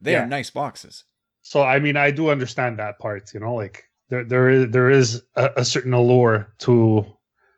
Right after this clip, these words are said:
Speaker 2: having, like, lovely boxes.
Speaker 1: Sure, a-, absolutely. But, uh,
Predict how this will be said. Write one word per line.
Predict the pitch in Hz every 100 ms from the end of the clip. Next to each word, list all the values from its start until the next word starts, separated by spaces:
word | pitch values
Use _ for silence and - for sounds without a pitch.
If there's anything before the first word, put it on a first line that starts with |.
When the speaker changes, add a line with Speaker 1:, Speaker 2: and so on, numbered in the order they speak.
| _ _
Speaker 2:
having, | - 127 117 113
like, | 110 104 120
lovely | 113 110 113
boxes. | 110 110 107 113 104 - _ _ _ _ _ _ _ _ _ _ _ _
Speaker 1:
Sure, | - - 226
a-, | - 147 -
absolutely. | 180 156 151 156 107
But, | 98 -
uh, | 143 -